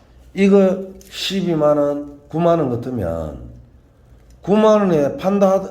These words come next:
구입하신 분도 이 버리는 투망을 몰라, 물론 몰라서 구입을 하셨겠죠.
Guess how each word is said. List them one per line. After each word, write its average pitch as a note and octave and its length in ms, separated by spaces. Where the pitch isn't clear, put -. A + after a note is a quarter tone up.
구입하신 F3 560
분도 D3+ 720
이 - 160
버리는 G3 480
투망을 C#3 540
몰라, B2+ 380
물론 F3+ 480
몰라서 D3 420
구입을 B2+ 400
하셨겠죠. E2 720